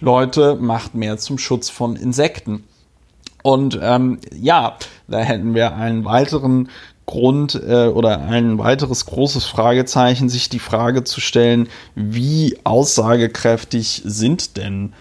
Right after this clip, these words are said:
solche Zahlen überhaupt? Was ich auch sehr interessant fand oder sehr witzig, da hatten wir schon mal in einem letzten Podcast drüber gesprochen, wie problematisch diese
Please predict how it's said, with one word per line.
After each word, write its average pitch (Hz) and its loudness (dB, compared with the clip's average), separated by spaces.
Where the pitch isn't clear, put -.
solche 107 -2
Zahlen 107 0
überhaupt? 113 2
Was 117 4
ich 123 0
auch 151 4
sehr 143 4
interessant 139 0
fand 123 2
oder 110 0
sehr 110 2
witzig, 120 0
da - -2
hatten 113 2
wir 113 2
schon 117 2
mal 104 0
in 90 -2
einem 104 0
letzten 117 0
Podcast - 0
drüber 110 0
gesprochen, 113 0
wie 113 0
problematisch 110 0
diese 110 2